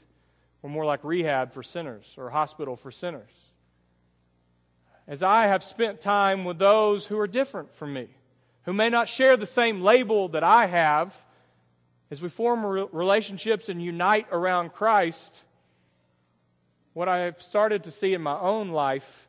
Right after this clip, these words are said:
is my own brokenness, my own sinfulness, and that Christ can unite Jews and Gentiles. Christ can unite all of us together as well.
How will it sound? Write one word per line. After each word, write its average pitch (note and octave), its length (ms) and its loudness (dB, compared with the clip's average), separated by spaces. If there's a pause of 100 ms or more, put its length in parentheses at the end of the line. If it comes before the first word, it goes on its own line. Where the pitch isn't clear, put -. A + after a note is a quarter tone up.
is D3+ 140 -10
my E3+ 200 -2
own F3 380 -4
brokenness, C3 720 -8 (600)
my D3+ 140 -4
own F3 500 -2
sinfulness, C3+ 840 -14 (1200)
and C#3 100 -12
that E3 100 -14
Christ G3 520 -2 (160)
can E3 200 -10
unite E3+ 500 -2
Jews F3 300 -8
and D3+ 100 -12
Gentiles. D#3 880 -4 (720)
Christ D#3+ 380 -2
can C#3+ 220 -10
unite C#3 460 -6 (220)
all C3+ 220 -4
of C3 100 -10
us B2+ 280 -8
together A#2+ 500 -10 (100)
as A#2+ 120 -18
well. G#2 280 -20